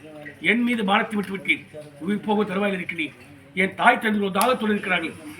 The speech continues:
இந்த தண்ணீரை எடுத்து சென்று என் தாய் தந்தையின் தாகத்தை தீர்த்து விடுங்கள் ஐயா" என்று துடி துடித்து செத்தாண்டா அந்த அந்தன சிறுவன்.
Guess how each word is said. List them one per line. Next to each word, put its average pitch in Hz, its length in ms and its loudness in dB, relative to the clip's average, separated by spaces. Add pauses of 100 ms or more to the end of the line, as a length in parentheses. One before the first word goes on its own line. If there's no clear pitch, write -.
(140)
இந்த 370 280 8
தண்ணீரை 403 440 8
எடுத்து 370 280 6
சென்று 311 320 4 (440)
என் 160 220 -6
தாய் - 280 6
தந்தையின் 202 340 0
தாகத்தை 208 400 2
தீர்த்து 240 260 -4
விடுங்கள் 208 220 2
ஐயா" 190 120 2
என்று 170 300 -2 (420)
துடி 190 200 -4
துடித்து 226 360 -4
செத்தாண்டா 180 580 -2
அந்த 160 80 0
அந்தன 156 300 -4
சிறுவன். 131 320 -14